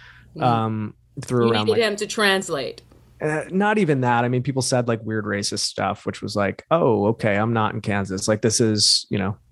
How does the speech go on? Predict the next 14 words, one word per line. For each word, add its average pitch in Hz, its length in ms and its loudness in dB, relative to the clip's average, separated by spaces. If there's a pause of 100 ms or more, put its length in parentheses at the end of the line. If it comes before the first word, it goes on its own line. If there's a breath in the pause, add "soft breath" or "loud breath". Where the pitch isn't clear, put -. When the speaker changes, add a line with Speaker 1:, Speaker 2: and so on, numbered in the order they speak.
Speaker 2:
this 160 160 2
is 156 80 2
not 160 240 2
Los 135 180 2
Angeles. 110 640 -4
I'm 127 140 2
in 123 100 2
the 120 60 2
middle 123 320 2
of 117 60 0
nowhere, 107 460 0
East 110 220 -4
Texas." - 480 -4 (640 loud breath)
Um, 113 520 0